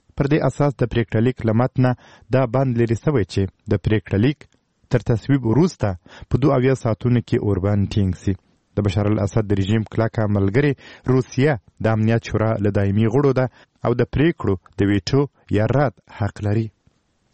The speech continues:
د امریکا د بهرنیو چارو وزیر ریکس ټیلرسن د استونیا حکومت او خلکو ته د خپلواکۍ د سل کلنې کلیزې مبارکي ویلې ده. ټیلرسن پرون په یوه بیان کې چې د امریکا د بهرنیو چارو وزارت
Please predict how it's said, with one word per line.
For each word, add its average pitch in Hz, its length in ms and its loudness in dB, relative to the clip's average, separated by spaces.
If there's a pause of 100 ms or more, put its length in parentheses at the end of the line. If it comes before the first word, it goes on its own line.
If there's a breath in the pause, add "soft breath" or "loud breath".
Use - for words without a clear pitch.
(920 loud breath)
د 135 100 2
امریکا 170 320 2
د 156 160 0
بهرنیو 131 420 0
چارو 127 220 0
وزیر 113 300 2 (300 loud breath)
ریکس 131 320 -2
ټیلرسن 113 520 0 (200)
د 117 160 2
استونیا 107 440 0
حکومت 110 380 0 (300 loud breath)
او 127 120 2
خلکو 156 420 -2
ته 98 100 0
د 101 140 -2
خپلواکۍ 104 520 0 (300 loud breath)
د 127 160 0
سل 131 200 -2
کلنې 127 400 2 (160)
کلیزې 98 340 0
مبارکي 98 580 0
ویلې 95 380 0
ده. 107 120 2 (400)
ټیلرسن 117 500 0
پرون 131 200 2 (280 loud breath)
په 123 120 0
یوه 123 200 2
بیان 139 200 2
کې - 200 -4
چې - 80 -4
د 101 120 0
امریکا 98 300 0
د 104 140 0
بهرنیو 101 420 0
چارو 104 260 0
وزارت 104 420 0